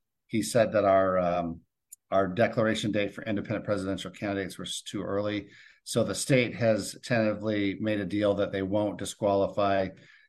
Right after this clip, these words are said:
him for not filing the first week of January, that he'll have at least until the first week of March. And I, I do think, um, and I'm running a bill to,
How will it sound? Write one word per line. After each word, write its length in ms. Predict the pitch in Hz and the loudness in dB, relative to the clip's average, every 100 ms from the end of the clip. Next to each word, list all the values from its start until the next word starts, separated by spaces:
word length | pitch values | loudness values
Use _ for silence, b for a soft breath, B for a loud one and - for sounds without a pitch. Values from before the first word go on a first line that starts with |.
| _ | _
him 340 | - 123 110 101 | -2 2 2 2
for 120 | 98 | -2
not 460 | 104 104 101 98 | 0 0 -2 -4
filing 360 | - 101 101 101 | -2 0 2 0
the 80 | 92 | -2
first 280 | - 98 - | -2 -4 -4
week 140 | 92 | -8
of 60 | 87 | -4
January, 560 | 98 95 95 92 92 | -2 0 0 0 -2
that 220 | 92 87 | -2 -4
he'll 240 | - 104 90 | -4 -4 -2
have 220 | 98 92 | 0 -2
at 100 | 90 | -2
least 240 | 95 92 | -4 -4
until 360 | 95 - 104 95 | -8 -8 -4 -4
the 80 | 90 | -4
first 260 | 101 90 | -8 -8
week 160 | 101 85 | -8 -8
of 80 | 90 | -4
March. 440 | 90 92 92 - - B B B - | -2 -2 -4 -8 -16 B B B -4
And 240 | 113 107 | 0 2
I, 160 | - 123 123 | 2 0 2
I 80 | |
do 200 | 123 165 | 4 4
think, 460 | 147 156 139 127 - - | 4 6 6 6 2 0
um, 580 | 113 110 101 98 95 - _ _ - | 2 4 2 -2 -6 -14 _ _ -2
and 100 | 123 | 4
I'm 160 | 131 135 | 8 10
running 220 | 131 107 | 8 4
a 40 | |
bill 260 | 87 110 104 | 4 4 4
to, 180 | 95 | 0